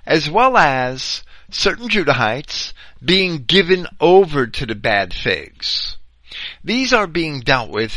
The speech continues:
in the Babylonian period, and where it refers to Judah throughout Jeremiah, it is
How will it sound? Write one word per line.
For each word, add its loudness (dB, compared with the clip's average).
in -8
the -4
Babylonian -2
period, -4
and 0
where 2
it -4
refers -2
to -4
Judah -2
throughout 0
Jeremiah, -2
it 0
is 2